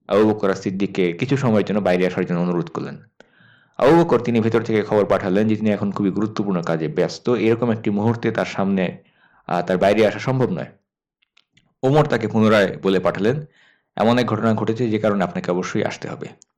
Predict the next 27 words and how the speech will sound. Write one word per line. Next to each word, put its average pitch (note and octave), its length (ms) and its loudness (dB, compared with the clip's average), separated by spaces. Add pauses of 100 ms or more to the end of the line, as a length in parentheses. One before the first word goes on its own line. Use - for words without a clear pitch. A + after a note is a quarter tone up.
(760)
আবু C#3 180 6
বকর D3 160 4
কিছুটা B2+ 280 0
বিরক্তির D3 360 0
সঙ্গেই A2+ 320 0
মসজিদের G#2 440 0
প্রাঙ্গণে G2 420 0
এসে F2+ 160 -6
উপস্থিত - 380 -6
হলেন F#2 260 0
এবং F2 240 -4
ওমরের G#2 320 2
দিকে G2+ 160 -2
তাকিয়ে - 280 -4
বললেন, E2+ 340 -2 (680)
"রাসূলুল্লাহ B2 520 2
সাল্লাল্লাহু G#2+ 500 0
আলাইহি G#2 200 0
সাল্লামের G2 440 -2
দাফন B2 320 -2
কাফন A2+ 320 -2
অপেক্ষা G2 440 -2
এমন G2 260 0
কী C#3 280 -2
এই B2 80 2
জরুরি G#2+ 340 0
কাজ E2+ 380 -2